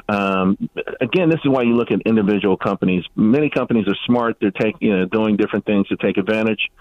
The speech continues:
or not take advantage, but to get in front of that, so to speak.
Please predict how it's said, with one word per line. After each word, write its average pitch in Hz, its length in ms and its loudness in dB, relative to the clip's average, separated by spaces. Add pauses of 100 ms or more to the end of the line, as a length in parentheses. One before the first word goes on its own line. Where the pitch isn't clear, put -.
(240)
or 113 140 2
not 135 240 0
take 117 140 2
advantage, 107 380 0
but 95 120 -2
to 101 80 0
get 113 160 0
in 95 60 -2 (100)
front 117 160 0
of 92 80 0
that, 90 280 -2
so 95 120 0
to 92 100 0
speak. 87 300 -2